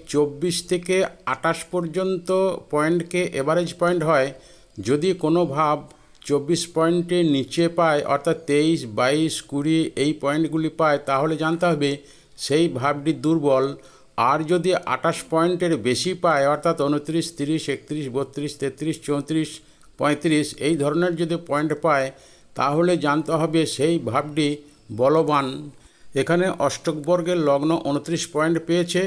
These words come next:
অর্থাৎ অ্যাভারেজ পয়েন্ট পেয়েছে, এটা বলা যায়। লগ্ন কুণ্ডলিতেও আমরা দেখছি শুক্র অষ্টমভাবে অবস্থান করছে, রবির সঙ্গে অবস্থান করছে অস্তমিত হয়ে, তাই অধিক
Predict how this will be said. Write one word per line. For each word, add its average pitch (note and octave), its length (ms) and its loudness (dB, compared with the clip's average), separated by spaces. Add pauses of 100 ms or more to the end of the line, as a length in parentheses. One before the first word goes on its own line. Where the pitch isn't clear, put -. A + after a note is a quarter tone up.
(440)
অর্থাৎ E3+ 400 0 (120)
অ্যাভারেজ D#3+ 420 0 (100)
পয়েন্ট E3 220 2 (120)
পেয়েছে, E3+ 300 -2 (120)
এটা D3+ 160 0
বলা D3+ 320 2
যায়। D3 200 2 (440)
লগ্ন C3+ 220 4 (120)
কুণ্ডলিতেও F3+ 560 2 (160)
আমরা F3+ 240 2
দেখছি E3 380 -2 (160)
শুক্র - 320 -4 (120)
অষ্টমভাবে E3 500 0 (100)
অবস্থান F3 360 -2
করছে, F3+ 320 -4
রবির D#3 420 0
সঙ্গে F3 300 0 (180)
অবস্থান E3 320 -2 (140)
করছে E3+ 300 -4
অস্তমিত E3+ 400 -2
হয়ে, E3+ 260 2 (560)
তাই D3 220 0 (180)
অধিক D3 320 2